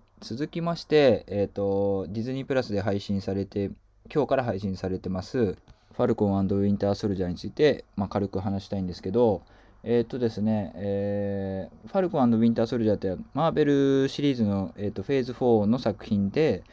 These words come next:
あの、キャプテンアメリカとか、その、まあ、エンドゲームが終わった後の世界なんで、で、エンドゲーム見た方は、えー、もちろん知ってると思うんですけど、えー、キャプテンアメリカが、その、自分の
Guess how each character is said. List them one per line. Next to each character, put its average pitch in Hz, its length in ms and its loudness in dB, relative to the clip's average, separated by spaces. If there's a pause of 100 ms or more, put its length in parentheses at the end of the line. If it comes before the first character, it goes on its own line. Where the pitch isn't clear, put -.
(220)
あ 110 100 -2
の、 113 80 4
キ 117 80 -2
ャ 139 40 0
プ - 80 -18
テ 175 80 0
ン 175 40 2
ア 175 40 0
メ 175 100 2
リ 165 80 2
カ 131 140 4
と 104 120 0
か、 98 280 0
そ - 140 -2
の、 107 100 2
ま 113 160 0
あ、 107 60 0
エ 185 80 2
ン 202 40 4
ド 208 120 4
ゲ 226 100 6
ー - 20 6
ム 175 60 4
が 117 60 6
終 113 200 8
わ - 20 -14
っ - 40 -18
た 143 100 -2
後 135 140 -2
の 101 80 0
世 113 140 -4
界 98 200 -2
な 92 80 -6
ん 92 80 -6
で、 131 360 0
で、 139 260 2
エ 175 80 -2
ン 190 100 2
ド 196 80 0
ゲ 202 140 2
ー - 20 2
ム 156 100 0
見 139 140 -2
た 127 120 2
方 139 260 2
は、 107 260 2
え 90 140 -8
ー、 90 40 -6
も 101 120 -2
ち 107 120 -8
ろ 98 80 -2
ん 95 40 -2
知 - 80 -8
っ - 40 -14
て - 140 -4
る 104 60 -4
と 101 100 -6
思 98 120 -2
う - 20 0
ん 95 40 0
で 92 60 -4
す - 80 -14
け - 80 -6
ど、 123 240 2 (380)
え - 60 -6
ー、 - 20 -8
キ 135 100 -2
ャ 135 40 0
プ - 100 -20
テ 196 100 -2
ン 196 60 0
ア 202 60 2
メ 214 100 4
リ 202 100 0
カ 196 140 2
が、 117 260 8
そ 107 100 -4
の、 101 220 0 (120)
自 123 100 -6
分 165 200 -4
の 165 200 -4